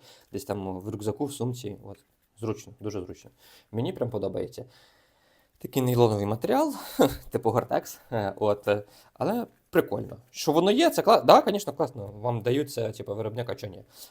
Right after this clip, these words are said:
Е, є. І тепер давайте ми почнемо по цьому всьому. Я пройшовся по... Якщо вам цікаво, що також, е, тут тридцять два, е, ома опір і тут тридцять два ома опір. Тобто це все в нас, е,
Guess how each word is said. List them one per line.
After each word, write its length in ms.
Е, 240
є. 320
І 100
тепер 320
давайте 340
ми 100
почнемо 640
по 400
цьому 240
всьому. 280
Я 220
пройшовся 680
по... 560
Якщо 260
вам 100
цікаво, 400
що 200
також, 480
е, 280
тут 340
тридцять 320
два, 360
е, 220
ома 280
опір 440
і 80
тут 340
тридцять 320
два 460
ома 400
опір. 380
Тобто 540
це 200
все 300
в 80
нас, 300
е, 120